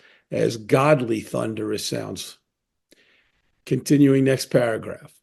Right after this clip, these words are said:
Aval bo lahochiach, but it's coming to prove, she'ikar da'agoso, that his main fear,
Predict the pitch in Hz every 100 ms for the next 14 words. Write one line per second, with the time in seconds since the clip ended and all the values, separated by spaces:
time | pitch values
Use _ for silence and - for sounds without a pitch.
0 | _ 139 131 123 123 113 143 175 240 175
1 | 135 120 - 185 151 95 - - _ _
2 | _ _ _ _ _ _ - 123 131 139
3 | - - _ _ 156 151 - 180 247 202
4 | - 143 - 180 160 110 - - - -
5 | 147 - - 214 - 220 190 160 160 135
6 | 143 135 120 160 196 - 170 117 107 185
7 | 214 _ _ _ _ 151 135 127 139 131
8 | 120 139 139 175 220 226 214 - - 202
9 | 185 123 101